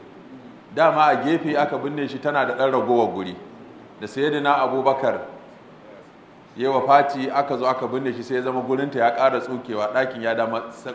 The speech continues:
ɗan gurin da ya rage mata kaɗan ne. To, da Sayyidina Umar ya yi wafati, sai ya ce a je a nemi izininta. Ya ce in an je a ce mata, "Assalamu alaikum."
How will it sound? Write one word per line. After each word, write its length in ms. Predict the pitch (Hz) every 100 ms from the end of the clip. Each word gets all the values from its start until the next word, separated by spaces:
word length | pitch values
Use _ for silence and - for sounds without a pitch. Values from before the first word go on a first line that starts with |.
| -
ɗan 180 | 131 131
gurin 200 | 135 139
da 60 | 131
ya 80 | 123
rage 200 | 127 117
mata 220 | 120 120
kaɗan 300 | - 113 127 120
ne. 100 | 90 - - - - - - - - - - -
To, 100 | 110
da 80 | 104
Sayyidina 540 | 104 120 131 120 120 131
Umar 220 | 127 107 - - - - - - - - -
ya 60 | 107
yi 40 |
wafati, 500 | 117 110 113 113 - - - - - - - - -
sai 220 | - 120
ya 60 | 127
ce 100 | 131
a 120 | 113 107
je 100 | 135
a 100 | 113
nemi 240 | 107 110 120
izininta. 540 | 113 104 101 101 85 - - - - - -
Ya 100 | -
ce 120 | 160
in 100 | 143
an 120 | 160 165
je 80 |
a 80 | 175
ce 120 | - 156
mata, 240 | 151 156 143
"Assalamu 680 | 165 - 180 190 196 196 196
alaikum." 640 | 196 190 202 202 208 185